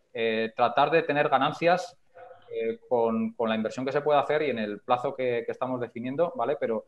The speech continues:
pero siempre ganar, ¿vale? Es decir, tener ganancias con lo, con las herramientas que tenemos,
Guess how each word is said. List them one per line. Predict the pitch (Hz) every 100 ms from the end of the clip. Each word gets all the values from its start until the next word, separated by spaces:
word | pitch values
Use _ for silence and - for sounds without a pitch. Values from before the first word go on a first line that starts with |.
| _ _
pero | 120 117
siempre | 151 156 170
ganar, | 135 139 123 - -
¿vale? | 123 143
Es |
decir, | 120 127 113
tener | 117 139
ganancias | 156 156 160 165 165 - -
con | 123
lo, | 123 123
con | 127 123
las | 120
herramientas | 123 120 131 143
que | 147
tenemos, | 107 113